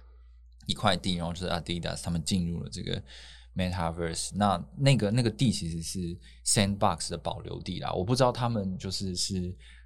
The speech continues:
呃，跟 Sandbox 有达成什么协议啊，所以让他们在上面开。但总之，一个运动品牌愿意进来这个区块链上面的 Metaverse 的元宇宙虚拟世界是一件非常大的事情，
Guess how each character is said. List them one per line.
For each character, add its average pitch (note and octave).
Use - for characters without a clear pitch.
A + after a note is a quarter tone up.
呃， F#2
跟 G2+
Sandbox G2+
有 F#2
达 E2+
成 F2+
什 F2
么 E2+
协 F2
议 G#2
啊， F2+
所 F2+
以 -
让 F#2
他 F#2+
们 F2
在 F2+
上 F#2
面 F2
开。 E2
但 C#3+
总 F2+
之， A2+
一 D3
个 C#3+
运 C#3+
动 A#2+
品 F2+
牌 E2
愿 G2
意 F#2+
进 F#2+
来 D#2+
这 F2+
个 F2
区 -
块 A#2
链 A2
上 A2
面 G#2
的 F2
Metaverse A2+
的 F#2+
元 F#2+
宇 G#2+
宙 G2
虚 A2+
拟 F#2+
世 G2
界 F#2
是 G#2
一 F#2
件 F#2
非 A2
常 E2+
大 F#2
的 -
事 F2+
情， C#3